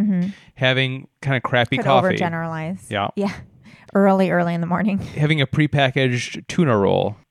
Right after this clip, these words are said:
Speaker 1: <laughs>
Speaker 2: Twenty-five dollar bagel chips.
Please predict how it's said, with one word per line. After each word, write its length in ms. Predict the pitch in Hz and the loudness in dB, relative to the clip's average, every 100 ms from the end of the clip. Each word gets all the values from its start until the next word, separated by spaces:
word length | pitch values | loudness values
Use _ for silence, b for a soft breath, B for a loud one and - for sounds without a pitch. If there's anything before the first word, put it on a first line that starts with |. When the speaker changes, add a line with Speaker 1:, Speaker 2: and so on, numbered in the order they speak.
| - | -6
Speaker 1:
<laughs> 60 | - 101 101 254 - 269 _ _ _ - 247 - _ _ B B B B | -4 -4 -2 -4 -2 -8 _ _ _ -10 -10 -10 _ _ B B B B
Speaker 2:
Twenty-five 680 | - 156 170 156 151 143 143 | -2 0 2 2 4 4 2
dollar 680 | 131 127 135 131 131 127 120 - - | 2 2 4 4 2 0 -2 -12 -8
bagel 240 | - 139 110 | -2 0 0
chips. 500 | - - - - | -4 -8 -16 -20